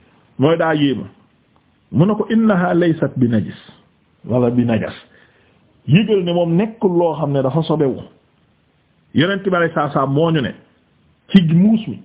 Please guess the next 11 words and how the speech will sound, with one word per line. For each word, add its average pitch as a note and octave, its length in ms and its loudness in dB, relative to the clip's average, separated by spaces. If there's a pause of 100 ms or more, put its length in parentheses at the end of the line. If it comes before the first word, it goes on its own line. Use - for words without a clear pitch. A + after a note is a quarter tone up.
muus, G3+ 260 2 (520)
"Innaha F#3 440 2
laysat D3+ 380 0
bi C3 140 0
najas, A2+ 240 -2 (360)
innama B3+ 600 2
hiya D4 240 2
min C4 140 -2
at-tawwafina D4 1080 0 (140)
alaykum D#4+ 560 -2
wat-, C#4 480 -2